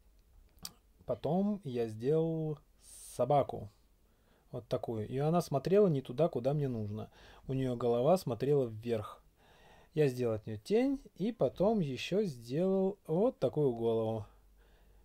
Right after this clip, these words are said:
чтобы собака у меня смотрела примерно в том же направлении, что и девочка. А,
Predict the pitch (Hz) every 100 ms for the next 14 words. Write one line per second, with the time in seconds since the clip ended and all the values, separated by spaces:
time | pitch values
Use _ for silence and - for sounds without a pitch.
0 | - - 120 113 - 110 156 214 220 202
1 | 190 185 160 143 143 135 113 127 120 127
2 | 170 151 127 117 117 113 113 110 117 156
3 | 143 - 120 123 104 104 101 - - 104
4 | - - _ - - - - - - -
5 | 117 113 113 110 110 110 110